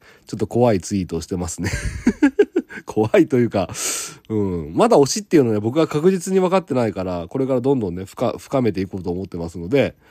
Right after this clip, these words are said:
えー、よろしくお願いいたします。はい。じゃあそんな感じでいい時間になったんでね、あのー、これから搾乳に向かいますけれども、えー、ぜひね、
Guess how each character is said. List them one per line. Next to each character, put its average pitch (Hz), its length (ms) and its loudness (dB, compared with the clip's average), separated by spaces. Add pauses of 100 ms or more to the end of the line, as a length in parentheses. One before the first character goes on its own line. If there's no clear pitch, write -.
(300)
え 80 240 -10
ー、 - 20 -10
よ 82 100 -8
ろ 85 100 -10
し - 120 -18
く 90 80 -10
お 87 40 -8
願 87 140 -6 (140)
い 82 60 -6
い 85 60 -8
た 78 160 -10
し 78 280 -8
ま 101 200 0
す。 - 260 -10 (140)
は 123 160 2
い。 - 60 -10 (260)
じ - 80 -6
ゃ - 20 -2
あ - 20 -2
そ 123 60 0
ん 123 60 2
な 120 100 2
感 113 140 2
じ 110 60 -2
で 117 80 4
い 165 80 4
い 165 40 4
時 131 120 0
間 123 100 2
に 113 80 2
な 135 80 4
っ - 0 -
た 110 100 -2
ん 92 60 -2
で 95 80 -4
ね、 107 260 -2
あ 101 140 -6
の 92 400 -4
ー、 - 100 -18
こ - 80 -2
れ 127 80 2
か 123 80 0
ら 113 140 2
搾 123 240 -4
乳 127 100 2
に 123 100 2
向 120 120 0
か 147 100 2
い 147 60 4
ま 170 100 4
す 165 100 -6
け 127 80 2
れ 113 100 4
ど 113 100 0
も、 143 320 2 (440)
え 80 600 -6
ー、 - 40 -16
ぜ 190 120 4
ひ 135 120 -2
ね、 98 260 -2